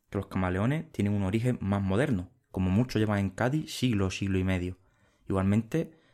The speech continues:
habrán sido introducidos por gente que iba y venía a la costa africana, en este caso no son de la zona mediterránea,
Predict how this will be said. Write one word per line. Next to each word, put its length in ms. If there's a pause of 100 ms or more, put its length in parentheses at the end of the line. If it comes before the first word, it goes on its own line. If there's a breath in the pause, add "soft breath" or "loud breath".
(220 soft breath)
habrán 220
sido 180
introducidos 460
por 180
gente 340
que 120
iba 120
y 60
venía 380
a 100
la 80
costa 280
africana, 520 (280 soft breath)
en 120
este 180
caso 260
no 100
son 260
de 80
la 80
zona 460 (160)
mediterránea, 640